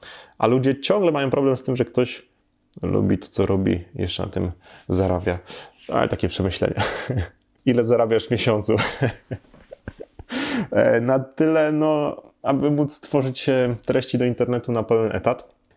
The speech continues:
nie musieć pracować u kogoś. Em, jak wyślesz mi na maila swój pasek z wypłaty, to ja ci wyślę mój też i, i tak to rozwiążmy, co nie? Pięknie. Co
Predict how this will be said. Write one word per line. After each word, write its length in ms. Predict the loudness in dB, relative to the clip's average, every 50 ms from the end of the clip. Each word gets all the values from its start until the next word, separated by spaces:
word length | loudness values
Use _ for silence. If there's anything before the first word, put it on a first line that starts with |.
| _ -2
nie 100 | 2 2
musieć 360 | 2 2 4 2 0 0 0
pracować 560 | -2 -2 -2 2 0 0 0 0 -2 -2 -4 -6 -2
u 80 | -2 -2
kogoś. 440 | 2 2 2 2 4 2 0 -2 -8 -14 -20 -20 -20 -20 _ -4
Em, 340 | -2 0 0 0 -2 -2 -6 -8 -2
jak 180 | 0 0 2 2
wyślesz 340 | 0 0 2 0 0 2 2
mi 100 | 0 0
na 120 | 0 0
maila 280 | 0 2 2 2 2 0
swój 240 | 0 0 0 0
pasek 360 | 2 2 -2 0 0 0 0 2
z 40 |
wypłaty, 400 | 0 0 2 2 0 0 0 0
to 60 | 0 0
ja 80 | 0
ci 120 | 0 -2 -2
wyślę 320 | -2 -2 -4 -2 -2 -2
mój 220 | -2 0 -2 -4
też 260 | -4 -6 -6 -6 -4 -4
i, 140 | -4 -6 -6 -12 -20 -20 -20 _ _ _ -6
i 100 | -6 -4 -4 -2 -4
tak 180 | -4 -4 0 0
to 100 | 0 0
rozwiążmy, 520 | 2 2 2 0 0 0 0 0 -2 -2
co 140 | 0 0 2
nie? 180 | 2 2 0 0 -6 -16 -16 -2
Pięknie. 440 | 0 2 2 2 -2 -2 -2 -4 -4 -4 -10 _ -6
Co 360 | 0 2 2 2 2 -2